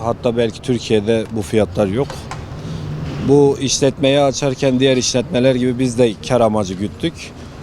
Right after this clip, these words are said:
Ama, e, her kesime hitap etmeyi ilk başta hedefledik.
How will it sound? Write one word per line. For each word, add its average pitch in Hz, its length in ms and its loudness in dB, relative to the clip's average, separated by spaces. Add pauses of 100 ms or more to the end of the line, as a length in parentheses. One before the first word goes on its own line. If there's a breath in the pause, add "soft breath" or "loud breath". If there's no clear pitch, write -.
(120)
Ama, 143 480 2 (200)
e, 113 100 -10 (800)
her 156 200 2
kesime 135 480 0
hitap 117 280 0
etmeyi 113 560 0
ilk 95 200 -8
başta 104 300 0
hedefledik. 107 560 0